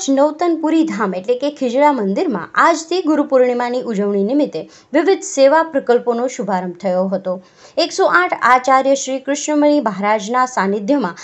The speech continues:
રાજ્યમંત્રી ધર્મેન્દ્રસિંહ જાડેજા હકુબા, કલેક્ટર સૌરભ પારધી, કમિશનર વિજયકુમાર ખરાડી સહિતના મહાનુભાવોએ દીપ પ્રાગટ્ય કરી જનસેવાના અભિયાનનો શુભારંભ કરાવ્યો હતો.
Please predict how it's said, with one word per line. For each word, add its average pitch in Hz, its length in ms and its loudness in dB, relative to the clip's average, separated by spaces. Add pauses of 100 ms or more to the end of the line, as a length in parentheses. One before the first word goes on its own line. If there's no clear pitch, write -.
(140)
રાજ્યમંત્રી 294 640 2
ધર્મેન્દ્રસિંહ 196 640 -2
જાડેજા 196 360 -2
હકુબા, 190 480 -6 (280)
કલેક્ટર 320 380 2
સૌરભ 294 400 2
પારધી, 190 480 -4 (280)
કમિશનર 330 480 2
વિજયકુમાર 220 580 -2
ખરાડી 202 460 -2
સહિતના 311 520 2
મહાનુભાવોએ 208 760 2
દીપ 247 380 -2
પ્રાગટ્ય 208 400 0
કરી 226 320 -2 (240)
જનસેવાના 311 640 4
અભિયાનનો 220 600 0
શુભારંભ 196 460 -4
કરાવ્યો 180 360 -4
હતો. 185 320 -8